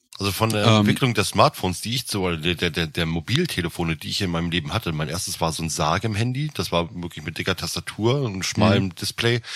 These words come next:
Speaker 1: und, äh, orang-, also so einem orangen beleuchteten Display.
Speaker 2: Ja.
Speaker 1: Wirklich richtig schlimm. Äh, ging dann nachher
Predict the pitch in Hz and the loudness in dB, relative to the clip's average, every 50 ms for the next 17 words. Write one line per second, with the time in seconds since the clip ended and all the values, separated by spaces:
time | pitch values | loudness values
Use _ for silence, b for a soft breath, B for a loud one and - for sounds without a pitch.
0 | B B B B B B 104 107 101 92 - - 95 98 90 - 98 101 98 98 | B B B B B B 4 4 4 2 0 0 0 2 2 2 0 0 2 2
1 | 107 135 131 - - 98 95 95 85 82 92 95 90 90 101 90 98 113 135 120 | 2 2 0 0 0 0 0 0 0 0 -2 -2 -2 0 2 4 4 6 6 4
2 | 95 85 85 82 76 - 87 87 87 82 - - 85 - 87 85 76 - 82 - | 4 2 0 -2 -2 0 2 2 2 2 0 -4 -6 -6 -6 -6 -4 -4 -6 -4
3 | - - 85 90 120 127 B B B B B B B B B B 107 110 98 - | -4 -2 0 0 -2 -2 B B B B B B B B B B 4 4 4 2
4 | - 82 - - - 110 117 - - - - - 87 82 110 117 - B B B | 0 -4 -6 -4 -2 -2 -2 0 -2 -2 0 0 0 0 -2 -4 -6 B B B
5 | B B 95 98 95 95 85 98 110 120 107 107 101 98 - - 98 92 | B B 4 6 6 6 4 4 4 6 6 6 4 4 2 2 0 0